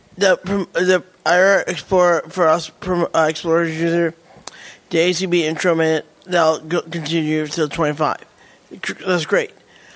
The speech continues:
But what about add-on minutes? It's still too expensive. If we need to purchase extra, one month we need some extra minutes, you know, down there. You know,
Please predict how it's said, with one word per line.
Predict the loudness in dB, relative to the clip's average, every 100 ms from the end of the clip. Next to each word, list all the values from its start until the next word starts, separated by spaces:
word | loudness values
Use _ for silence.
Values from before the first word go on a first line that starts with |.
| -20 -20 -2
But | -2 2
what | 2 2
about | 2 0 -2 -12 _ _ _
add-on | 2 4 4 2
minutes? | 2 0 -6 -8 -6
It's | -4 0
still | 2 2
too | 0 -2 0 0
expensive. | 0 0 0 0 -4 -6 -14 -20 _ _ -4
If | 2
we | 4
need | 4
to | 2
purchase | 0 0 0 0
extra, | 0 0 0 0 -4 -14 -14 -16 -6
one | 0 2 4
month | 4 2 2
we | 0
need | 4 2 2 -2
some | 0 0
extra | 0 0
minutes, | 0 2 -2 -4 -6 -6 -12 -20 -20 -20 -20 -12
you | 0 2
know, | 4 4
down | 2 4 2
there. | 2 -2 -6 0
You |
know, | 2 2